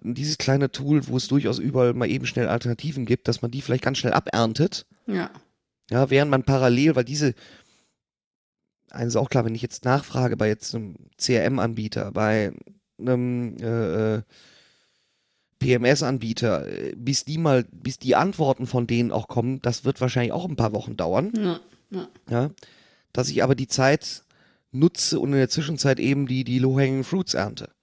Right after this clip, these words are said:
Speaker 2: Ja.
Speaker 1: Ja.
Speaker 2: Gut, ja super. Ingo, wenn sich jemand mit dir vernetzen möchte, wo kann er das tun? Oder sie?
Speaker 1: Auf Twitter,
Speaker 2: Mhm.
Speaker 1: da bin ich der D S B,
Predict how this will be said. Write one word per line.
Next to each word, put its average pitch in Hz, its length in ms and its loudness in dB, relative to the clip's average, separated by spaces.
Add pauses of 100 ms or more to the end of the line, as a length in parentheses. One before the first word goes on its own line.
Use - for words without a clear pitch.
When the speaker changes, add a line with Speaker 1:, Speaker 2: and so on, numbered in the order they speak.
(100)
Speaker 2:
Ja. 190 200 -2 (2000)
Speaker 1:
Ja. 117 200 -6 (540)
Speaker 2:
Gut, 262 560 6
ja 202 200 8
super. 175 680 4
Ingo, 202 400 6
wenn 226 160 8
sich 240 160 4
jemand 226 300 8
mit 202 180 4
dir 202 240 8
vernetzen 202 560 6
möchte, 151 580 4 (840)
wo 180 400 4
kann 165 220 0
er 151 80 0
das 147 240 -4
tun? - 240 -12 (720)
Oder 135 180 -6
sie? 127 300 -8 (1700)
Speaker 1:
Auf 110 480 0 (120)
Twitter, - 460 -6 (180)
Speaker 2:
Mhm. 165 240 -6
Speaker 1:
da - 220 -4
bin 113 160 -6
ich 113 100 -8
der - 120 -12
D 110 160 -6
S - 140 -6
B, 87 140 -10